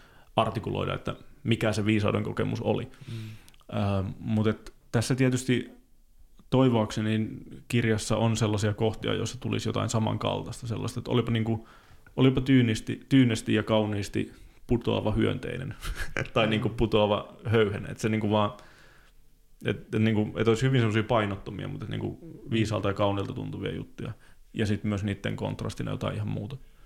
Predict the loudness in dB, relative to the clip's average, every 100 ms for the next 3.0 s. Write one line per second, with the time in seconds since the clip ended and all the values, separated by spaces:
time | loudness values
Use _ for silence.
0 | -20 -20 -20 -20 -20 _ _ _ -20 _
1 | -2 0 2 0 0 0 -2 -2 -4 -2
2 | -4 -8 -12 -8 -8 -8 -8 -4 -2